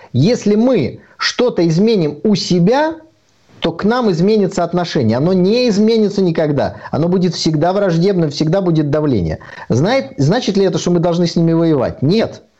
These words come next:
Но это значит, что мы должны трезво смотреть на мир. Если мы неадекватно на него смотрим, нас могут обмануть, как это уже, к сожалению, получилось. Но наша вина в разрушении нашей истории, она безусловна, и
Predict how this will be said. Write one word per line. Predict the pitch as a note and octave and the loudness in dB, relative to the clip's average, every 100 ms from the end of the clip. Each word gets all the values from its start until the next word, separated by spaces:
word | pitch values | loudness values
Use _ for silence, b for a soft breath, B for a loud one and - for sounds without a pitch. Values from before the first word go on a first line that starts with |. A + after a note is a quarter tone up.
| b b - | b b -2
Но | |
это | D3+ E3+ | -2 0
значит, | E3+ G#3 | 0 0
что | - G3 | -2 -2
мы | G3 | 0
должны | G3 F#3 | 0 0
трезво | G3 G3+ B3 E3 C3+ | -2 -2 0 0 0
смотреть | D3 D3 E3 C#3 | -2 -2 -2 -2
на | E3+ | 0
мир. | F#3+ G2+ - b b b | 0 -2 -6 b b b
Если | A#2+ G#3 G3+ | 2 2 2
мы | F#3+ | 2
неадекватно | F#3+ F#3+ F3+ G3 G#3+ - D#3+ | 2 0 -2 0 -2 -2 -2
на | |
него | E3+ F#3 G3 | 0 0 0
смотрим, | A#3 C4+ D3+ A#2+ | 0 0 0 0
нас | F3+ G3+ B B | -2 -4 B B
могут | D3 G3+ G#3+ - | 0 2 0 -2
обмануть, | E3+ F#3 B3 F#3+ - | -2 0 0 -2 -2
как | C3 | -4
это | C3+ C#3+ | -2 -2
уже, | D3 G#3 | 0 -2
к | |
сожалению, | - B2+ D3+ F#3 E3 C#3 B _ | 0 0 2 2 0 -4 B _
получилось. | E3+ F3+ E3+ G#2 E2 G#2+ B B | 0 0 0 -2 -2 -4 B B
Но | C3+ F3 E3 | 0 2 2
наша | G3+ G#3 F3 | 2 0 0
вина | D#3+ F#3+ D#3+ | 2 2 0
в | A#2 | -2
разрушении | C3+ E3 E3+ G#3+ E3+ D3 | -2 -2 0 0 0 0
нашей | E3 F3+ B2+ B2 | 0 -2 -2 -4
истории, | A#2+ - A3 | -2 -2 0
она | D#3 C#3 | 0 0
безусловна, | D#3 D#3+ D#3+ G#3+ C#3+ | 0 0 0 0 0
и | G2 A#2+ A#2 B2 A2+ | -2 -2 0 0 -2